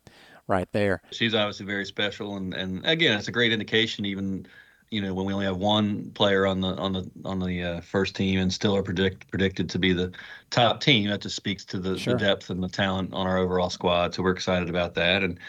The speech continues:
Speaker 2: and obviously we're very excited about our, our, our men's program. I know they were predicted, uh, ninth in this particular poll, um, but, uh, that'll motivate them. We're, we're excited about what we've got and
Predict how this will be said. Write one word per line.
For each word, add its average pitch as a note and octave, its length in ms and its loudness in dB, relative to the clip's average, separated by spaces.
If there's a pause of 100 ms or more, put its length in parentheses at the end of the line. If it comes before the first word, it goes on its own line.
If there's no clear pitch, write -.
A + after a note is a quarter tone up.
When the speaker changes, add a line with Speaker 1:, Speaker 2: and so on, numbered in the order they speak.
(360)
Speaker 2:
and A#2 80 2
obviously B2+ 300 2
we're C#3+ 80 6
very B2+ 180 4
excited A#2+ 360 2
about A#2+ 260 2
our, A#2 240 2
our, A#2 220 0
our A#2 100 0
men's A#2 240 2
program. F2+ 400 0
I F2 80 -2
know F2 140 -4
they F2 100 -2
were F2 160 -2
predicted, F2+ 640 -2
uh, - 100 2 (340)
ninth G#2+ 320 2
in F#2+ 60 2
this F#2+ 140 0
particular G2 520 -2
poll, G#2+ 440 2 (100)
um, F#2 300 0
but, F2+ 320 0
uh, F#2 300 4
that'll G2+ 240 2
motivate G2+ 440 4
them. G#2+ 320 2
We're, G2 160 0
we're G2 160 2
excited F#2+ 400 0
about F#2 300 2
what F#2 160 2
we've F#2 160 0
got G2 260 4
and F2+ 300 -4